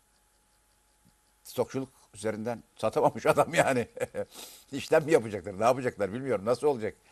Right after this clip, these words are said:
Ya bir onlar bilmiyoruz yani. Olan gene gariban esnafı olur. Takvim. "Bu kapı on gündür kapalı." demiş Cemal Kaşıkçı olayı.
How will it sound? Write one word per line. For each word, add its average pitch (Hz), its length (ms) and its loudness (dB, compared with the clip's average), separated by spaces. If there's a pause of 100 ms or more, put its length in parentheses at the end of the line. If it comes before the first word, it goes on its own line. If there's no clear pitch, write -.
(260)
Ya 143 180 2
bir 165 60 8
onlar 175 320 8
bilmiyoruz 98 400 -2
yani. - 140 -20 (560)
Olan 190 300 12
gene 156 280 8 (380)
gariban 160 500 10
esnafı 135 360 4
olur. 98 300 -2 (2500)
Takvim. 170 440 10 (1080)
"Bu 214 120 2
kapı 208 460 10 (920)
on 226 240 12
gündür 156 420 4 (420)
kapalı." 160 440 10
demiş - 400 2 (680)
Cemal 127 220 8
Kaşıkçı 113 420 -2
olayı. 90 280 2